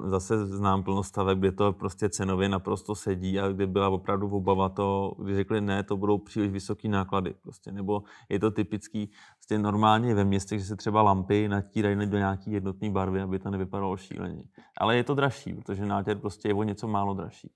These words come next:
A řeknu si: „Ne, to je celý drahý, za to nenechám se kvůli vám zavřít,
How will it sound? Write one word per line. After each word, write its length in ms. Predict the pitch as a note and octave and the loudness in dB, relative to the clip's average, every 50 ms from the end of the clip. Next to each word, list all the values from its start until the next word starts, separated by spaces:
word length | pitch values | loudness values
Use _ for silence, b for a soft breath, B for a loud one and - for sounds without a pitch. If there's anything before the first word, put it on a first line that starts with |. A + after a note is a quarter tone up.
| _ - G2+ | _ -10 -8
A 140 | G#2 G2+ G2+ - _ - | -8 -8 -8 -10 _ -14
řeknu 240 | G2+ F#2+ - G#2 G2 | -14 -10 -8 -8 -8
si: 140 | - G#2+ G2+ | -6 -4 -2
„Ne, 180 | G#2 G2+ G2+ | -2 -2 -4
to 100 | G2+ - | -4 -6
je 60 | G#2 G2 | -8 -6
celý 240 | - G#2 G#2 G2+ | -6 -6 -4 -4
drahý, 280 | F#2+ G2+ G2+ G2+ G#2 G2+ | -4 -4 -4 -4 -4 -6
za 100 | G2 G2 | -6 -8
to 100 | - G2+ | -6 -4
nenechám 400 | G2+ G2+ G2+ G2 - A2 G2+ G2 | -4 -4 -4 -4 -6 -10 -10 -8
se 120 | - G2+ | -10 -10
kvůli 200 | G2 - G#2+ G2+ | -8 -6 -6 -4
vám 200 | G2+ G2+ G2+ G2+ | -4 -4 -6 -6
zavřít, 400 | G2+ G#2 G2+ G2 G#2 G#2 G2 - | -6 -6 -8 -8 -8 -10 -10 -12